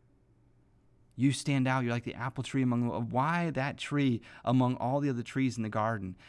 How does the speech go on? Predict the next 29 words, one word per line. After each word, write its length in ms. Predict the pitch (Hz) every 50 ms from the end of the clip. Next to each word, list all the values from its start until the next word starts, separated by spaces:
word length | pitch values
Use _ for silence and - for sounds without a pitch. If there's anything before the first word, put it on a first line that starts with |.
| - -
She 120 | - - 151
was 120 | 139 -
talking 260 | - 139 139 151 147
about 160 | 156 135 123
the 100 | 120 117
apple 240 | 98 120 131 - 127
tree 200 | 117 - - 127
because 260 | 120 110 120 - 120
the 100 | 110 -
apple 220 | - 127 135 - 131
tree 220 | - - 131 127
contained 560 | 120 127 110 107 - - 123 127 135 139 123
some 140 | - 120 110 -
things 300 | - 110 107 107 107 107
that 100 | 107 -
the 80 | 113
other 120 | 110 110 107
trees 300 | - - 110 104 98 95
did 140 | - 101
not. 220 | 110 113 120 113 113
The 60 | -
pine 360 | - - 113 110 127 131 131
tree 160 | 117 135 131
was 120 | 123 110 104
beautiful. 480 | 107 127 139 139 120 131 139 135 123 - - - -
The 100 | - 113
redwood 400 | 113 120 131 135 123 131 139 127
was 140 | 113 117 107
majestic. 640 | 110 113 104 - 120 123 127 120 - - 135 131 -